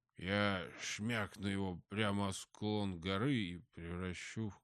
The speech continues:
кашу». Прозвучало это так, будто ему ещё было что сказать, но Гаргант замолчал,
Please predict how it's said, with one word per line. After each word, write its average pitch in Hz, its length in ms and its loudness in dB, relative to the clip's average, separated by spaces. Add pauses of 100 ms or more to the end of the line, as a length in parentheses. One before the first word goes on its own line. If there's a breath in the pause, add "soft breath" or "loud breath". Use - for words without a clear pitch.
кашу». - 680 -8 (1000)
Прозвучало 139 560 4
это 117 240 2
так, 175 300 2 (280 soft breath)
будто 123 260 0
ему 120 240 4
ещё 131 300 2
было 113 260 2
что 104 200 -4
сказать, 101 520 -2
но 139 180 -2
Гаргант 110 480 -2
замолчал, 98 680 0